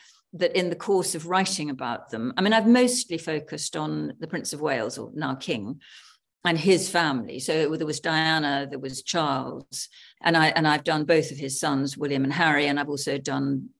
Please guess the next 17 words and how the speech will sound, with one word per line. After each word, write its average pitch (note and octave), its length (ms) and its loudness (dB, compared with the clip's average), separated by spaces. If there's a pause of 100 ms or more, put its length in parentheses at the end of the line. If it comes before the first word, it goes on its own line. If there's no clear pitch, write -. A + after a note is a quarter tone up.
um, B2 440 -4 (200)
the, C3 120 -10 (200)
the - 80 -2
now D3 100 -2 (160)
Queen, B2+ 380 2
Queen C3 180 -2
Camilla. C3 460 -2 (1300)
But E3+ 420 -2 (640)
it's - 260 -2
through C4 280 6
those, D#3+ 800 0 (160)
and G3+ 120 6
I F#3+ 80 8
did F#3+ 160 -2
a E3 60 -4
book - 180 -20
about D#3+ 280 -2